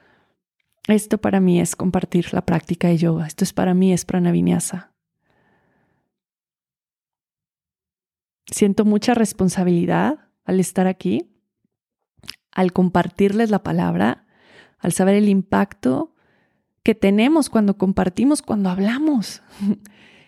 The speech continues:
Y más en estas plataformas que pueden llegar a muchas personas. Siento mucha responsabilidad y a la vez siento mucha entrega, que quiero dar todo,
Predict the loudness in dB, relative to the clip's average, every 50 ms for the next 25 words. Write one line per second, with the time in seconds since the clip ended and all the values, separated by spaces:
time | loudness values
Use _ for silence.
0 | _ _ _ _ 0 2 2 2 2 2 2 2 2 2 2 2 0 -2 -6 -4
1 | -2 -4 -2 -2 -4 -2 0 0 2 2 0 0 -2 -4 -2 0 2 2 4 4
2 | 2 2 2 2 2 2 0 0 -4 -2 -2 -4 -4 -4 -4 -4 -2 -2 -2 -4
3 | -4 -8 -12 -18 _ _ _ _ _ _ _ _ _ _ _ _ _ _ _ _
4 | _ _ _ _ _ _ _ _ _ _ _ _ _ _ _ _ _ _ _ _
5 | _ _ _ _ _ _ _ -2 0 0 2 2 0 2 2 0 0 0 -2 -2
6 | -2 -4 -6 -6 -6 -4 -4 -4 -2 0 0 2 2 2 2 0 0 0 -2 -2
7 | -2 0 0 0 0 2 2 2 2 0 0 -2 -2 -2 -4 -2 0 0 2 0
8 | 0 -4 -8 -14 _ _ _ _ _ _ _ _ _ -12 -10 -2 0 0 2 4
9 | 2 2 0 -2 -6 _ _ _ -2 0 2 2 0 0 -2 -6 -10